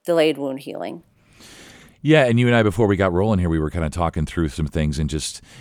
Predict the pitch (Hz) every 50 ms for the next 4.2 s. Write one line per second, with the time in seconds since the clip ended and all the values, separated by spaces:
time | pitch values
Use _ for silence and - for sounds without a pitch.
0 | - - - 92 80 73 - - 78 78 78 71 - 76 71 - - 90 78 -
1 | - 73 - - - 110 101 98 95 92 92 87 85 85 - - 80 76 71 69
2 | 69 71 71 71 73 76 76 78 71 73 73 73 71 71 71 71 69 67 73 78
3 | 85 90 90 87 95 92 85 85 82 82 82 80 - - 78 76 - - 87 82
4 | 80 - -